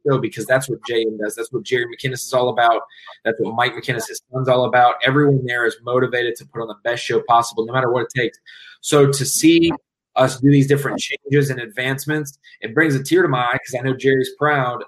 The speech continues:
um, looking down on us, that these things have been going to E S P N two Live, whether it's a freak year or not, those opportunities are there. But I don't, I don't think that we do anything out of the norm that we wouldn't already do, because we're already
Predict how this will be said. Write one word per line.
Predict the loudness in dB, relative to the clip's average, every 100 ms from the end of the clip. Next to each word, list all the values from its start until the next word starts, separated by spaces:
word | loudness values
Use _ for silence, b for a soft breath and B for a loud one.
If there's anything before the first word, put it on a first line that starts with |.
| -8
um, | -4 -4 -6 -10 -6
looking | -4 -2
down | 0 0
on | -2 -6
us, | -10
that | -6 -4 -4 -2
these | -2 -2
things | -4 -4 -4
have | -8
been | -8 -14 0
going | 4 4 2
to |
E | 0 0
S | 0
P | -4
N | -4
two | -4 -2 0
Live, | 0 2
whether | 2 2
it's | 0
a | -6 0
freak | 2 2 0
year | 2 2 2
or | 0
not, | 2 2 0 -4 -16 B B 2
those | 6 6
opportunities | 6 2 0 -2 -2 -2
are | -4 -6 _
there. | -4 -4 -4 B B -4
But | 2
I | 4
don't, | 2 0 0
I |
don't | 0 0
think | -2 -2
that | 0 2
we | 2 6
do | 6
anything | 4 0 -2
out | 2 2
of | 2 0
the | -10 -14
norm | -8 -2 -2 -2
that | -4
we | -6
wouldn't | 0 0 0
already | -2 -2 -2
do, | 0 2 2 0
because | -6 -10
we're | -4 -4
already | 0 2 4 2 2